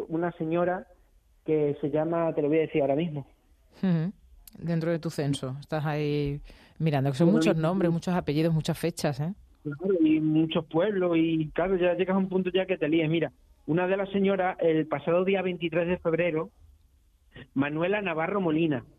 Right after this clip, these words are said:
Speaker 1: eh, nacida en Santi Espíritu, en la provincia de Badajoz, nació el veintitrés de febrero del dieciocho y ha cumplido ciento seis años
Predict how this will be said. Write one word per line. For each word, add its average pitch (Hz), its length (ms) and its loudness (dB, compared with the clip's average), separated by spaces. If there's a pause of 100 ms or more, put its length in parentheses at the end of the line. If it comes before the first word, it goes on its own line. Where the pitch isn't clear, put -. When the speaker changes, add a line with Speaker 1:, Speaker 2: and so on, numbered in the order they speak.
(380)
Speaker 1:
eh, 156 200 2
nacida 170 400 0
en 196 140 -6
Santi 165 320 0
Espíritu, 180 640 0
en 151 300 2
la 135 100 0
provincia 147 380 0
de 165 60 4
Badajoz, 170 460 2 (500)
nació 147 300 0
el 175 80 -2
veintitrés 185 420 0
de 190 120 0
febrero 170 440 2
del 175 160 2
dieciocho 143 680 -2 (580)
y 156 200 2
ha 160 80 -2
cumplido 190 500 0
ciento 185 400 0
seis 180 220 0
años 180 440 0